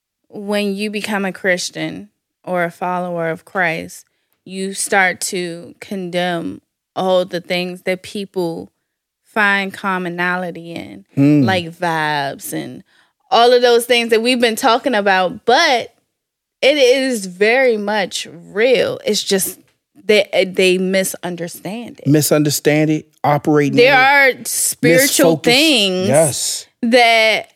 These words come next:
Speaker 1: are very much prevalent, but they don't know what it is at work.
Speaker 2: This is the part that, that, that is gonna trip people out. We're all spiritual beings, guys.
Speaker 1: Yes.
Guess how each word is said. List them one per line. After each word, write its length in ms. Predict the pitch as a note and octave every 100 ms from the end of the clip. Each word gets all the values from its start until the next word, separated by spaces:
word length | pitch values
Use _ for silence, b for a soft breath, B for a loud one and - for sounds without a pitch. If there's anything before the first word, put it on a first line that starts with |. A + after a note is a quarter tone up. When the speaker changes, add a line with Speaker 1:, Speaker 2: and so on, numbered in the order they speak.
| -
Speaker 1:
are 260 | G3+ G#3
very 560 | G3+ G3 G#3+ A#3+ A#3 A3
much 420 | G#3+ G#3+ G3+ -
prevalent, 720 | - A#3 B3 A3+ F#3+ D#3 -
but 480 | G#3+ G3+ F3+ - G3+
they 160 | G3+ F#3+
don't 340 | F#3+ F#3 -
know 600 | F#3+ F#3+ F#3+ F3+ F#3 A3 _
what 300 | F3 G3 G3
it 140 | F3+
is 340 | F3+ F#3+ E3 - -
at 220 | D#3+ -
work. 280 | F3 F3+ - _ _ _
Speaker 2:
This 320 | D3 D#3 G3
is 100 | D#3+
the 140 | C3+ A#2
part 380 | - C3 A#2+
that, 180 | B2+ A2+
that, 380 | B2 A2 A#2+ A2+
that 20 |
is 280 | A#2+ A2+ A2+
gonna 240 | - B2 A2
trip 240 | - A#2+
people 280 | B2 A2+ A2
out. 240 | B2 A#2+ _ _ _ _ -
We're 140 | D#3
all 320 | - D#3+ F3 D#3+
spiritual 540 | - D3 C3+ A#2 A2+
beings, 440 | A2 B2 A#2 G#2+ -
guys. 480 | F2 E2 F2+ - -
Speaker 1:
Yes. 500 | A3 G3+ F#3 -